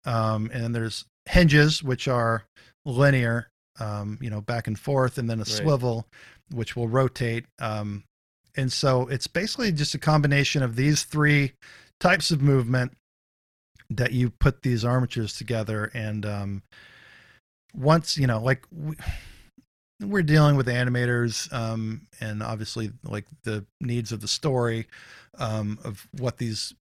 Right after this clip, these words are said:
Speaker 1: puppets are doing. So the performance and the acting and the anatomy of the,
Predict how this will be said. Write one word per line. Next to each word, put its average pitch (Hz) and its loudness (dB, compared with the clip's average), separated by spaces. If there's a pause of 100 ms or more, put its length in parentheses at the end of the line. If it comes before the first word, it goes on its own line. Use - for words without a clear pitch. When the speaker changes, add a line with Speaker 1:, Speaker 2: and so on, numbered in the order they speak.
(300)
Speaker 1:
puppets - -4
are 110 -6
doing. 110 -6
So 113 -4
the 110 -6
performance 147 0
and 120 -2
the 120 -2
acting 117 -4 (760)
and 131 2
the 120 0
anatomy 117 -2
of 101 -6
the, 101 -6